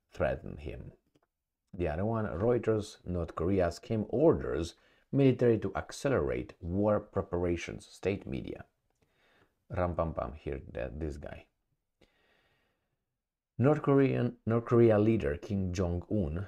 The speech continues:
has ordered, slash, uh, <clears throat> woodchuck, has ordered his country's military, munitions industry and nuclear weapons sector to accelerate war preparation to counter what he called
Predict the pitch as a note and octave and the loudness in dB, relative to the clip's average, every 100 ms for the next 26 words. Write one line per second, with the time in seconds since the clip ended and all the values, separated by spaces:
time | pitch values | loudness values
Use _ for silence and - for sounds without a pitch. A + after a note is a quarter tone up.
0 | - F2+ E2+ - A2 G2 F#2+ - - D2+ | -6 -6 -4 0 2 4 0 -2 -8 -6
1 | D#2 - - - D#2+ - - - - F2 | -6 -8 -10 -8 -6 -6 -6 -6 -4 -2
2 | F2 E2+ - _ - F#2+ - - - _ | -2 -2 -8 _ -8 -8 -8 -20 -20 _
3 | _ _ - - _ _ C#3 C3+ - D3+ | _ _ -20 -20 _ _ 0 2 8 8
4 | C#3 B2 A2 A2+ - A2+ A2 G2 G#2+ G2 | 8 2 0 -2 0 -2 0 2 2 2
5 | G#2+ G2+ G2 - _ G2+ G2 D3+ E3 C3+ | 4 4 2 -4 _ 0 2 4 2 0
6 | B2 A2 - A2+ A#2 G#2+ G#2 - - G2 | 0 -2 -4 -2 2 2 0 -4 -4 -2
7 | G2 - F2 F2 E2 - E2+ F2+ A#2 D#3 | -2 -4 -6 -4 -4 -4 -2 2 2 2
8 | D3 A2 F#2 F#2 - E2+ - E2+ - D#2 | 2 0 2 0 0 -4 -2 -4 -2 -4
9 | - - - - G2 F#2 F2+ D#2+ F2 G#2+ | -4 -6 -6 0 2 4 2 0 0 0
10 | - G#2 F2 F2 F2 - E2 D#2+ E2+ - | 0 -4 0 0 0 -2 -6 -6 -8 -8
11 | - A#2 G#2+ A2 - - - C#2+ D#2 - | -4 -2 0 -2 -4 -16 -6 -2 -2 0
12 | - - - - B2+ C#3+ | -2 -2 -4 0 0 0